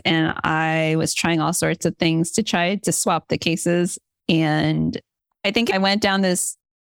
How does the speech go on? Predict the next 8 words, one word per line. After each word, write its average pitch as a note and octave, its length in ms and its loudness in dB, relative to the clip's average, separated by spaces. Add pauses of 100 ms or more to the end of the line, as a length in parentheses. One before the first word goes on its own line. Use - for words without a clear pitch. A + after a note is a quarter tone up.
(280)
path D#3+ 360 0
of D#3 320 0 (220)
going F#3 280 2
to G#3 120 0
each F3+ 480 -2
letter E3+ 480 0
and D#3+ 180 0
then D#3 480 2